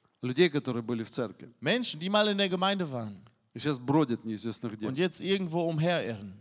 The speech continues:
Speaker 1: Кто-то вообще в мире находится.
Speaker 2: Einige sind komplett in der Welt.
Speaker 1: А кто-то находит себе церковь,
Speaker 2: Und einige finden sich einfach eine Gemeinde,
Speaker 1: где, где тебе никто на пятки не
Speaker 2: wo
Speaker 1: наступает.
Speaker 2: dir keiner auf deine Fersen tritt.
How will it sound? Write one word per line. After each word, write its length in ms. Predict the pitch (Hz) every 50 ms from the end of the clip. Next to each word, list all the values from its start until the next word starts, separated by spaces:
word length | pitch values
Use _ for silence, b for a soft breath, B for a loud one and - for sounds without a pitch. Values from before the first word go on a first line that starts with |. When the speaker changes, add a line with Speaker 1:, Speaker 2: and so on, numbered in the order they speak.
| -
Speaker 1:
Кто-то 220 | - 151 165 165 156
вообще 720 | 131 123 - - - - - 143 147 147 139 131 120 113 - - - -
в 200 | - 113 104 110
мире 340 | 131 139 139 135 120 113 110
находится. 520 | 110 110 - - 110 110 107 - - -
Speaker 2:
Einige 320 | - 160 180 185 175 151
sind 220 | 151 139 147 139 131
komplett 440 | - 160 147 135 143 156 165 160 -
in 80 | 151 139
der 120 | 135 117
Welt. 300 | 123 120 113 110 - -
Speaker 1:
А 80 | - 117
кто-то 340 | - - - 208 208 190 165
находит 440 | 147 143 127 - 165 160 165 151 156
себе 260 | - 147 127 127 123
церковь, 440 | - - 170 196 220 - - 147 113 - - _ _
Speaker 2:
Und 160 | - 131 143 139
einige 320 | 160 202 214 202 175 170
finden 360 | - - 208 208 190 170 170
sich 160 | 160 165 165 180
einfach 240 | 165 160 156 160 156
eine 180 | 160 156 160
Gemeinde, 440 | 160 165 160 165 175 185 185 190 196 -
Speaker 1:
где, 640 | 117 113 117 110 127 147 156 156 147 143 135 123 - - - B 131 117 110 B B B B B B B B B B _ _ _ -
где 140 | 131 147
тебе 200 | 143 - 147 139
никто 280 | 135 143 120 - - 143
на 120 | 139 135
пятки 360 | 123 - 151 135 - - - 113
не 120 | 104 107
Speaker 2:
wo 20 |
Speaker 1:
наступает. 480 | 107 98 - - 107 - - 110 175 185
Speaker 2:
dir 100 | 185 170
keiner 380 | - - 160 165 170 170 160 151
auf 160 | 151 135 -
deine 240 | - 160 143 143 127
Fersen 420 | - 113 117 127 143 127 139 123
tritt. 420 | - 135 120 101 - - - -